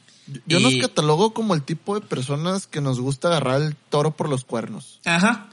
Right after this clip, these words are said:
Speaker 1: Pa-, para bien o para mal, ¿no? O
Speaker 2: Sí,
Speaker 1: sea,
Speaker 2: sí.
Speaker 1: creo que se, eh, hemos tenido buenas oportunidades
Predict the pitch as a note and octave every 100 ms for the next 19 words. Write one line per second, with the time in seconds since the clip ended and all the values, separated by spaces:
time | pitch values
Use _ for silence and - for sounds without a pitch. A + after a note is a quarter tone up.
0 | - C#3 - - D3 C#3 D3 A3+ G3+ C#3
1 | C3+ C#3 D#3+ C4 C3 C3 C3+ B2 - -
2 | - D#3+ D#3+ - D#3 D3 G3 F3 D#3 G2
3 | - A2 B2 - C#3+ F3 - D3+ D#3 D3
4 | D3+ D#3+ F3+ E3+ F3+ D#3 C#3 C3+ D3